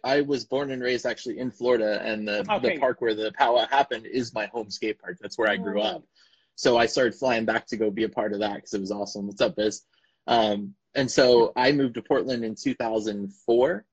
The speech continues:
Speaker 1: uh,
Speaker 2: Mm-hmm.
Speaker 1: and I was here just on the tail end of, like, the big cruise kinda coming to an end, and that big level of skating, everybody started to dissipate. And so I've been here ever since. I moved a few other places. I went to Seattle for a little bit. I went to San Diego. Uh,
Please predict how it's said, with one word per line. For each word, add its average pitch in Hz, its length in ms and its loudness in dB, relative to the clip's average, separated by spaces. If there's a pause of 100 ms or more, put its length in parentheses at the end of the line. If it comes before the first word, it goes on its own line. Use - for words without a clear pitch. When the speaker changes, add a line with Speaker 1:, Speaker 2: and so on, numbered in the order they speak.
(120)
Speaker 1:
uh, 113 60 -2
Speaker 2:
Mm-hmm. 101 500 -2
Speaker 1:
and 107 220 -2
I 104 120 2
was 107 180 -2
here 117 200 0
just 110 240 -4
on 117 120 -2
the 101 60 -4
tail 110 320 0
end 104 180 -4
of, 95 80 -4
like, 98 220 -4
the 107 80 -2
big 104 260 -6
cruise 104 420 -2
kinda 104 300 -4
coming 107 280 -4
to 110 100 -6
an 101 120 -6
end, 110 460 -4
and 98 340 -8
that 104 240 -8
big 110 180 0
level 98 240 -2
of 95 80 -8
skating, 101 280 -6
everybody 104 260 -2
started 101 340 -6
to 104 80 -6
dissipate. 98 440 -8 (360)
And 104 120 -6
so 104 120 2
I've 107 140 2
been 107 140 0
here 101 200 0
ever 98 220 0
since. 101 300 -4
I 113 60 0
moved 147 240 2
a 127 40 0
few 123 200 0
other 110 160 2
places. 110 380 0
I 101 60 -2
went 98 120 -4
to 101 60 -12
Seattle 104 460 -2
for 104 80 -4
a 101 60 -2
little 104 140 2
bit. 101 260 0
I 98 80 -6
went 98 160 -4
to 98 160 -2
San 95 220 -12
Diego. 104 640 -2 (400)
Uh, 101 360 0